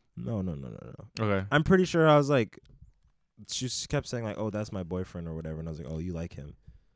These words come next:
Speaker 1: It was some, it was
Speaker 2: Okay.
Speaker 1: some, something
Speaker 2: You're provoking. Okay,
Speaker 1: insignificant,
Speaker 2: it's
Speaker 1: like,
Speaker 2: like, yeah, it's a little
Speaker 1: all right,
Speaker 2: it was,
Speaker 1: I'm,
Speaker 2: like, a little
Speaker 1: I,
Speaker 2: provoke,
Speaker 1: okay,
Speaker 2: but
Speaker 1: when I provoke someone, I, I'll take credit for. There, there was no reason for her to
Speaker 2: <laughs>
Speaker 1: punch me as hard, especially
Speaker 2: Uh-huh.
Speaker 1: when you're, you're younger than me,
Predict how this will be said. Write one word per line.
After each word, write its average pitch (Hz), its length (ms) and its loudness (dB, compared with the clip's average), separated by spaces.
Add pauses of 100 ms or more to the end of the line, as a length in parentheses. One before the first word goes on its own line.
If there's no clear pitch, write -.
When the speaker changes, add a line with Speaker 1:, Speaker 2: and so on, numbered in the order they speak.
(320)
Speaker 1:
It 127 80 -2
was 127 60 4
some, 151 240 4
it 143 100 6
was 143 120 12
Speaker 2:
Okay. 110 280 8
Speaker 1:
some, 180 300 8
something 170 420 4
Speaker 2:
You're 135 140 8
provoking. 151 300 8
Okay, - 20 8
Speaker 1:
insignificant, 170 360 6
Speaker 2:
it's 196 100 2
Speaker 1:
like, 202 140 4
Speaker 2:
like, 139 120 -2
yeah, 156 240 6
it's 123 140 0
a 147 40 2
little 147 140 6
Speaker 1:
all 202 60 12
right, 127 400 8 (160)
Speaker 2:
it - 40 2
was, 214 100 12
Speaker 1:
I'm, 214 40 8
Speaker 2:
like, 233 140 10
a 202 60 6
little 202 220 10
Speaker 1:
I, 185 60 8
Speaker 2:
provoke, 151 300 6
Speaker 1:
okay, 139 340 6
Speaker 2:
but 92 120 -4
Speaker 1:
when 143 160 0
I 180 100 6
provoke 151 400 2
someone, 131 320 -2
I, 113 200 2
I'll 117 220 0
take - 220 -2 (460)
credit 107 260 4
for. 113 100 0 (460)
There, 196 100 6
there 202 140 10
was 180 120 8
no 147 180 8
reason 135 320 8
for 120 100 2
her 127 100 6
to 104 100 2
Speaker 2:
<laughs> - 140 -10
Speaker 1:
punch 120 160 0
me 101 240 -6
as 110 180 -4
hard, 107 180 -2 (180)
especially 196 400 8
Speaker 2:
Uh-huh. - 40 8
Speaker 1:
when 160 140 8
you're, 143 140 4 (160)
you're 117 140 2
younger 113 280 -4
than 90 160 -8
me, 80 160 -16